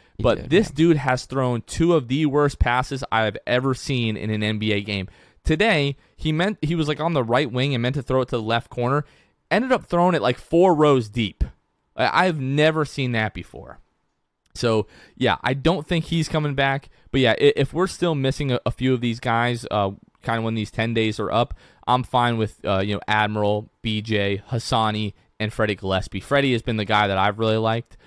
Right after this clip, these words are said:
Speaker 2: Um, I have seen a little bit of the, of the Khem Birch, but you've seen a little bit of the touch around the rim also,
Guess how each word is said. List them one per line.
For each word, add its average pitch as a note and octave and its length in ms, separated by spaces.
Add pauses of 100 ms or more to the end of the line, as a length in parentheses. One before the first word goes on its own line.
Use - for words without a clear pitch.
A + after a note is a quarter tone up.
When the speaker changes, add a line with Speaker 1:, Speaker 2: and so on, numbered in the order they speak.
(220)
Speaker 2:
Um, G#2 520
I C3+ 180
have D#3+ 340
seen F#3 200
a E3+ 40
little E3+ 200
bit D#3+ 160
of D#3+ 80
the, D3+ 60
of C3+ 180
the C3+ 60
Khem C#3+ 180
Birch, D3 180
but - 100
you've C3 120
seen F#3+ 240
a E3 80
little D3 180
bit C#3 140
of A#2+ 80
the A#2 80
touch C3+ 300
around A#2 220
the G#2 100
rim A2 280
also, G#2 540